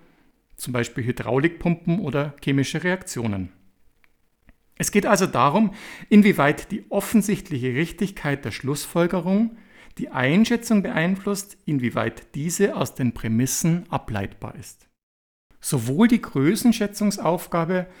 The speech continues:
als auch das syllogistische Denkproblem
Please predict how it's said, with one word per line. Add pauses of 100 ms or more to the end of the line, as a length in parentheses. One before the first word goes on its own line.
(180)
als
auch
das
syllogistische
Denkproblem